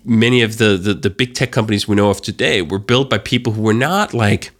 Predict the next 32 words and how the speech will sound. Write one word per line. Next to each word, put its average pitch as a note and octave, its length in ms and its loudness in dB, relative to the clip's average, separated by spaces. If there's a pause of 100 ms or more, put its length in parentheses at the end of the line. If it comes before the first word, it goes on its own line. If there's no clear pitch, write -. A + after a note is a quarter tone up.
(640)
master G2+ 540 0
geniuses G2 920 0
at - 120 -4
building G#2+ 280 0
technology. - 720 -6 (440)
They G4+ 100 0
were C#4 380 2
just - 540 0
sort D#3 220 0
of B2+ 160 -6
barely B2 300 2
proficient, A#2+ 760 -2
and A#2 160 0
they G#2+ 80 4
strung A#2 360 0
something C3+ 280 -2
together A#2 440 -2
that A2 180 -2
was G2 140 -2
enough G2+ 320 0
to B2+ 100 -4
validate A#2 560 0
an A#2 160 0
idea. G2 400 0
And A2 120 0
by G#2+ 120 0
the G#2 100 -4
time B2 260 -2
the B2+ 100 0
idea G#2+ 180 0
was F#2+ 140 -8
validated, D3 640 0